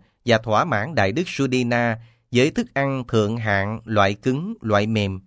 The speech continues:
Sau đó, khi Đại Đức Sudina đã thọ thực xong, bàn tay đã rời khỏi bình bát. Mẹ của Đại Đức Sudina đã nói với Đại Đức Sudina điều này. "Này Sudina thương,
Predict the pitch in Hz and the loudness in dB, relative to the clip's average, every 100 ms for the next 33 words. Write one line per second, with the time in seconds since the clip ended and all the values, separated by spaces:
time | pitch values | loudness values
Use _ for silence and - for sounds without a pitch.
0 | _ _ _ _ _ _ - 127 113 113 | _ _ _ _ _ _ -4 0 4 4
1 | 139 - _ _ _ - 165 123 113 185 | 2 -4 _ _ _ -2 2 2 2 0
2 | - 156 147 147 139 135 123 123 113 101 | 0 0 0 0 0 0 -2 -2 0 0
3 | 110 107 98 - 127 131 117 _ _ - | 2 -2 -2 -2 -2 -2 -8 _ _ -2
4 | 117 110 110 143 147 120 135 113 104 - | 0 0 0 0 0 -2 0 2 0 0
5 | 101 120 131 104 92 107 170 185 _ _ | 0 0 0 -2 0 -2 -2 -10 _ _
6 | _ _ 113 107 113 160 110 110 180 - | _ _ 0 0 2 2 2 2 0 -2
7 | 147 139 135 131 127 127 120 _ _ 113 | 0 2 0 0 -2 -4 -10 _ _ -2
8 | 107 127 139 180 214 107 104 180 - 147 | 0 2 0 -2 0 0 2 -2 -2 0
9 | 143 139 135 131 131 127 104 95 98 90 | 2 2 0 0 -2 -2 -2 -2 -6 -6
10 | - _ _ _ _ _ _ _ _ _ | -12 _ _ _ _ _ _ _ _ _
11 | _ _ _ _ _ _ _ _ _ _ | _ _ _ _ _ _ _ _ _ _
12 | _ _ _ _ _ _ _ 110 110 101 | _ _ _ _ _ _ _ 0 2 2
13 | 95 - 135 131 123 127 123 - 127 127 | -2 -2 0 0 0 -2 -4 -2 0 0